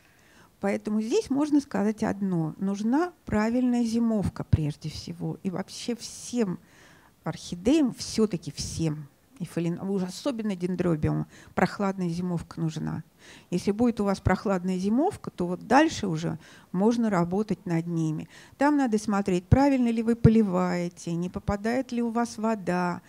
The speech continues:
Дело в том, что, э, многие орхидеи устроены так, что у них, вернее, у нас их выращивают как, как не надо. Они в природе растут, опустив листья вниз, а мы их сажаем листья вверх.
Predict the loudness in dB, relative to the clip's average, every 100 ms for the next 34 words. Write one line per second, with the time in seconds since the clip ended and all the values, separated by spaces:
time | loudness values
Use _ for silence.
0 | -20 -20 -16 -6 -6 -4 -2 -2 -2 -2
1 | -2 -2 -12 -20 -16 -10 -8 -6 -6 -6
2 | -4 -4 -4 -6 -6 -4 0 0 -2 -6
3 | -6 -6 -2 -2 -4 -10 -12 -10 -12 -14
4 | _ -20 -20 _ _ _ _ -20 -20 -18
5 | -18 -18 -12 -8 -6 -4 -4 -4 -4 -4
6 | -6 -6 -2 0 -2 -4 -10 -8 -8 -10
7 | -20 _ -16 _ -8 -8 -4 -2 0 0
8 | -2 -4 -4 -8 -6 -10 -4 -4 0 -2
9 | -2 -6 -6 -8 -2 -2 0 -6 -8 -8
10 | -10 -6 -4 -2 -4 -4 -2 -2 -2 -4
11 | -8 -18 _ _ -2 0 0 -2 -2 -4
12 | -8 -12 -12 -12 -14 -14 -14 -14 -10 -4
13 | -2 -2 0 0